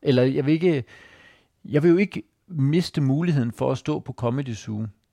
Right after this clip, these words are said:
og underholde med et eller andet." Men det gør man måske heller ikke. Det er, det er virkelig spændende, og det er også derfor,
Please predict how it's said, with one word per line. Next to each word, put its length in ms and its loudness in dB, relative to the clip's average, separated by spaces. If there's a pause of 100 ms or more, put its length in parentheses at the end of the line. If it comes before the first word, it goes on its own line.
(600)
og 220 2
underholde 520 0
med 280 0 (320)
et 60 0
eller 240 0
andet." 240 -4 (140)
Men 100 -2
det 100 -2
gør 120 -2
man 140 -4
måske 240 -6
heller 200 -2
ikke. 200 -10 (1500)
Det 160 2
er, 160 0 (200)
det 60 0
er 60 0
virkelig 320 2
spændende, 320 -2
og 100 -4
det 60 0
er 40 0
også 180 -2
derfor, 380 -4